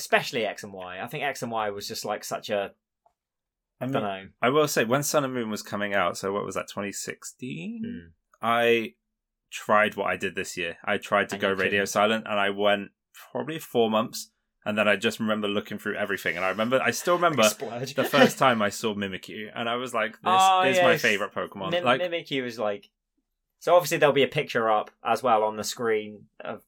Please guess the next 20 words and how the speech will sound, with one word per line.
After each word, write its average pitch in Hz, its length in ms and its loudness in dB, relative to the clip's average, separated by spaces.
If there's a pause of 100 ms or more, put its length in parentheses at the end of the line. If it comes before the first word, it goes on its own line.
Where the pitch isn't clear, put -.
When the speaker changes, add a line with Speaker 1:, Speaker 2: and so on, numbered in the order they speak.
(180)
Speaker 1:
well, 92 160 -2
maybe, 101 540 -6
Speaker 2:
<laughs> 120 80 -18
Speaker 1:
of, 120 220 -2
of, 143 280 6
of, 143 220 0
like, 131 240 4 (520)
us 127 280 2
with 127 160 -2
our 110 180 2
favorite 110 360 -4
Pokemon. 104 600 -6
It's 120 240 -8
very 110 260 0
telling. 101 460 -6
Speaker 2:
It's 127 180 -2
our 107 180 4
artwork, 95 500 2
Speaker 1:
<laughs> - 0 -
Speaker 2:
yeah. 254 440 8